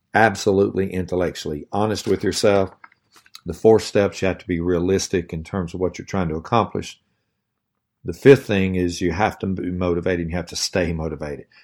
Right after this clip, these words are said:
It's one thing to be motivated. It's another thing to be, to stay motivated, and being driven to something will do that for you. The sixth thing is you gotta start doing it.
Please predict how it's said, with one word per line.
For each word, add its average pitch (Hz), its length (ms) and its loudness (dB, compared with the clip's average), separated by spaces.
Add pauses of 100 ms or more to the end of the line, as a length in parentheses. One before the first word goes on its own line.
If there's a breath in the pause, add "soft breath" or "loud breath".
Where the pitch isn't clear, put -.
(280 soft breath)
It's - 180 -2
one 127 200 4
thing 113 200 2
to 98 60 2
be 95 140 0
motivated. 92 580 2
It's 87 160 -6
another 90 240 -2
thing 85 300 -6
to 76 40 -6
be, 80 240 -4 (340)
to 80 100 -8
stay 95 260 0
motivated, 87 640 -2
and 85 140 -6
being 82 260 -2
driven 104 360 4
to 87 120 -2
something 85 400 -8
will 78 100 -6
do 80 140 -6
that 76 200 -8
for 82 160 -6
you. 78 120 -8 (720 soft breath)
The 80 140 -2
sixth - 320 2
thing 95 220 0
is 90 200 0
you 85 60 -6
gotta 90 160 0
start 82 300 -4
doing 69 220 -6
it. 60 120 -20